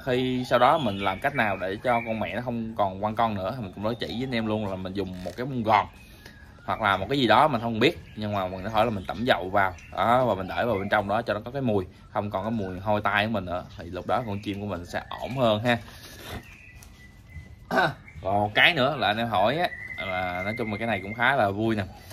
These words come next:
À, anh em đi hỏi người khác, à, hỏi một người xong sau đó anh em lại đi hỏi nhờ tư vấn một người khác,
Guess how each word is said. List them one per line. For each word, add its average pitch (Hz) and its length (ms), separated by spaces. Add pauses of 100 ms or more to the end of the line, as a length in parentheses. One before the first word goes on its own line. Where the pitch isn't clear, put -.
(280)
À, 98 240
anh 117 200
em 117 140
đi 120 80
hỏi 101 220
người 120 120
khác, 131 240 (680)
à, 107 180
hỏi 107 200
một 127 100
người 107 280
xong 110 200
sau 110 120
đó 113 100
anh 120 100
em 107 140
lại 85 180
đi 101 240
hỏi 98 340
nhờ 98 340
tư 110 120
vấn 107 160
một 147 120
người 98 200
khác, 120 240